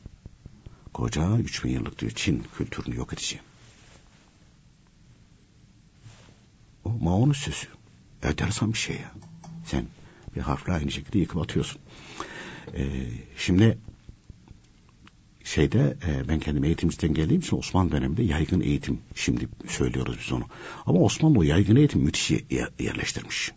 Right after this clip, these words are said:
Yapmış, başarmış yani. Onun için köydeki vatandaş bile uşur nedir, ne kadar verilir? Feraizi bile ya, babaannemin okuyup yazması yok. Ölen birisinin arkasından takır takır şey yapıyordu.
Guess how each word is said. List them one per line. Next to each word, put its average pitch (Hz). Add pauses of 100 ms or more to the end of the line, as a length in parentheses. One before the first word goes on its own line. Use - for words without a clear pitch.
(380)
Yapmış, 98
başarmış 85
yani. - (800)
Onun 190
için -
köydeki 139
vatandaş 160
bile 107 (1500)
uşur 139
nedir, 98
ne 110
kadar 123
verilir? - (200)
Feraizi 156
bile 131
ya, 90
babaannemin 139
okuyup 127
yazması 110
yok. 58 (240)
Ölen 147
birisinin 113
arkasından 113
takır 110
takır 131 (920)
şey -
yapıyordu. 69